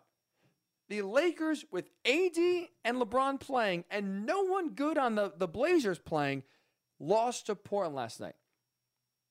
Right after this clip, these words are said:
So you wanna blame it on Russell Westbrook? He didn't play outside. This team still lost to one of the worst teams in the N B A. There's no trade that's happening that can turn this Lakers season around. They're gonna be lucky to get out of the play-in tournament, and if they do, they're a one and done in the playoffs.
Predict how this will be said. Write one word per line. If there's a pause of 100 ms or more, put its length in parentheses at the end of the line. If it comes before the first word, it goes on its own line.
(320)
So
you
wanna
blame
it
on
Russell
Westbrook? (360)
He
didn't
play
outside.
This
team
still
lost
to
one
of
the
worst
teams
in
the
N
B
A. (1500)
There's
no
trade
that's
happening (240)
that
can
turn
this
Lakers
season
around. (220)
They're
gonna
be
lucky
to
get
out
of
the
play-in
tournament,
and
if
they
do, (120)
they're
a
one
and
done
in
the
playoffs.